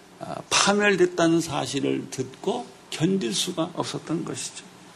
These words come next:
이스라엘의 전쟁이 일어났다고 했을 때 미국에 있는 대학교에서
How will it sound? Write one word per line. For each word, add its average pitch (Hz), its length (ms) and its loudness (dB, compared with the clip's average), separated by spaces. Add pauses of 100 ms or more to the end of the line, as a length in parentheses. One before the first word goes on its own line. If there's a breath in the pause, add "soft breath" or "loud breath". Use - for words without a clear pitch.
(2750 loud breath)
이스라엘의 196 600 12
전쟁이 170 440 4
일어났다고 139 640 0
했을 107 300 -4
때 156 220 6
미국에 147 420 10
있는 135 240 6
대학교에서 135 920 2